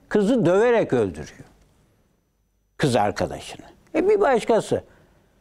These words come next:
betona gömüyor. Canlı vaziyette betona gömüyor vesaire vesaire. Şiddete yönelik bir sürü. O olaylar olduğu zaman devlete bu sefer diyorlar ki, "Neredesin devlet?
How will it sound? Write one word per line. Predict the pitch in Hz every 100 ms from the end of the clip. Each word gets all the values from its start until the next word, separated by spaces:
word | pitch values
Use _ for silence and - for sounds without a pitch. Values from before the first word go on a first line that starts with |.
| -
betona | 220 220 214 214
gömüyor. | 160 131 95 73 76
Canlı | 92 156 185 202 180
vaziyette | 127 101 107 - 196 131
betona | 110 - 107 110
gömüyor | - - 311 -
vesaire | - - - -
vesaire. | 269 - -
Şiddete | 117 214 107 107 - - - - - 135
yönelik | 98 101 80 - - -
bir | 127
sürü. | 92 - - - - - -
O | 269 320
olaylar | 302 247 202 165
olduğu | 147 139 131
zaman | 123 165 226 180
devlete | 185 170 165 160
bu | 120
sefer | - 98 98 -
diyorlar | 156 175 185 -
ki, | 131 113
"Neredesin | 196 226 202 - 165 123
devlet? | 143 165 95